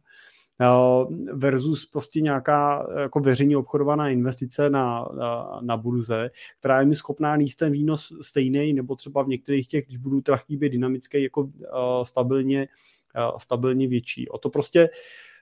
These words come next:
mm, jsem k tomu zatím nenašel úplně ten důvod, proč bych to tomu investorovi do toho portfolia zařadil.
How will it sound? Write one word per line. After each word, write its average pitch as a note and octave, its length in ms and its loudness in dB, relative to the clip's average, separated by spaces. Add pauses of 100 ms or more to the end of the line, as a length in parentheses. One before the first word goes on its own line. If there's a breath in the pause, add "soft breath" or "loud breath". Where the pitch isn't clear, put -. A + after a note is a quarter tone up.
mm, D#3+ 760 -6
jsem D#3 240 2
k - 40 -14
tomu E3 200 6
zatím D#3 300 4
nenašel D#3+ 500 4
úplně D#3 260 2
ten E3+ 200 4
důvod, D#3 340 2
proč C#3+ 220 0
bych D3 140 2
to D#3 120 -4
tomu D#3 240 2
investorovi D3 540 0
do D3 80 2
toho D3 180 2
portfolia D3+ 500 0
zařadil. C#3+ 680 2